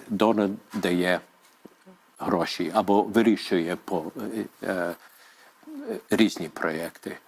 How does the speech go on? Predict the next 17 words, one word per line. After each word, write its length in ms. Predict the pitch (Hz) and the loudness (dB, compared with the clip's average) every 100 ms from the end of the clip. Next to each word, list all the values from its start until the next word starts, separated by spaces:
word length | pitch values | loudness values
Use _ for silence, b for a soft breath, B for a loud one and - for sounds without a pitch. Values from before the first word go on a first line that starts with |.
| _ b b b - - | _ b b b -20 -2
Таке. 420 | - 104 - 80 - _ B B B B B - | 0 2 2 0 -2 _ B B B B B 4
А, 160 | 101 101 110 - - | 4 4 -6 -16 2
але 340 | 123 120 120 117 - | 4 6 4 -2 -12
співпраця 880 | - - - 165 - - 180 170 151 | -8 -8 2 2 4 4 4 2 2
не 160 | 135 135 | 4 4
тільки 420 | - 147 139 123 | 4 4 4 2
в 100 | - | 2
цьому 320 | - 165 101 | 2 4 2
сфері. 440 | - - 87 85 | 0 0 0 0
Для, 420 | 80 104 98 95 87 - | 4 6 6 4 2 -6
для 440 | - 98 98 95 | 0 4 6 4
реабілітаційного 1200 | 101 104 98 107 98 92 - 95 - 123 110 101 104 220 - - | 4 4 6 4 4 2 0 0 2 2 2 -2 -6 -12 -14 -4
центру, 600 | - 165 160 - 147 - B B B B B - | 0 0 -2 -6 -6 -8 B B B B B -4
наприклад, 680 | 95 120 110 - 104 - - | 2 2 2 2 2 0 -12
потрібно 500 | - - 135 135 120 | 0 2 4 4 4
буде 280 | 110 110 107 - | 4 4 4 2
обладнання. 920 | 110 101 98 95 90 80 73 76 - | 2 4 6 6 4 -4 -10 -12 -12